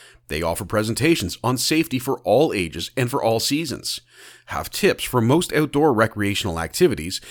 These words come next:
and aim to reduce the need for search and rescue operations. Sandra Riches, the B C coordinator for Adventure Smart,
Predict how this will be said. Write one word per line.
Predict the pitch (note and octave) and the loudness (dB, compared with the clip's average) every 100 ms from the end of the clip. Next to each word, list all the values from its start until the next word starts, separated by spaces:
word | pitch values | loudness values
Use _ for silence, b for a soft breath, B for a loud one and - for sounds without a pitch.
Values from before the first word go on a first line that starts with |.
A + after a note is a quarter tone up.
| B B | B B
and | C3 C#3 | 0 0
aim | C#3 C3+ E3 | 2 4 4
to | D#3 | 2
reduce | D3 B2+ G2+ E2+ - | 0 0 -2 -4 -2
the | A#2 | -2
need | G#2+ A2+ D3+ E2 B1 - _ | 2 4 4 4 -4 -16 _
for | B2+ | -6
search | A#2 A2+ E2+ | -2 0 -2
and | F2+ | 0
rescue | G#2 C#3 - E2 | 2 2 2 0
operations. | D2+ C#2+ D#2 G1+ - - - - - _ _ _ _ _ B B B | -2 -4 -10 -8 -6 -6 -6 -8 -8 _ _ _ _ _ B B B
Sandra | - C3 B2 A#2 F#2 | -4 0 2 2 2
Riches, | D3+ G#3+ - - - - B B | 2 2 -2 -4 -8 -8 B B
the | - | -6
B | F2 D3+ G3+ | -2 0 2
C | - F#3+ | 2 0
coordinator | F#3 D#3+ G#2+ F#2 E2 F2+ | -4 -4 -2 -2 -4 -6
for | - B2+ | -4 -4
Adventure | F2+ B2 C#3 G2 | 0 0 0 -4
Smart, | - E2 F2+ | -4 -4 -8